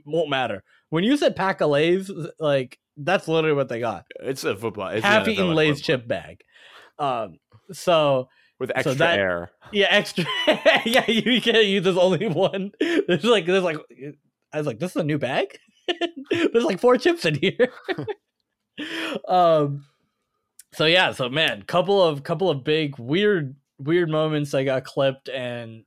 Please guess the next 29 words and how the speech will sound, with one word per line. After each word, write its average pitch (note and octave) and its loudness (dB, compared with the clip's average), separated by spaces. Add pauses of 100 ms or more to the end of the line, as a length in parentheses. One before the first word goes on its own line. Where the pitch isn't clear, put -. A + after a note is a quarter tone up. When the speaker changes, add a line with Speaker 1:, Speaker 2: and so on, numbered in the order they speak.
(560)
Speaker 1:
and B2 -12
definitely C3+ 0
were, A#2+ -2 (180)
were B2+ -4
lows A#2+ -4 (440)
for A#2+ -10
their A2 -6
respective G#2 -2
Speaker 2:
Bummers. A2 -6
Speaker 1:
teams G#2+ -8
this G#2+ -10
week. G2 -10
Yeah. G#2+ -4 (340)
Speaker 2:
What B2 -2
about A#2+ 2
you? F#2 -4
Anything G2+ -8
bad G2+ 0
in G2 -8
your F#2+ -4
Speaker 1:
Mm. G2 -2 (160)
Speaker 2:
life? - -20 (540)
Speaker 1:
Anything E3+ -12
bad C#3 -4
happen C3+ -6
in A2+ -12
my A#2+ -10
life, G2 -16 (760)
uh, A#2+ -12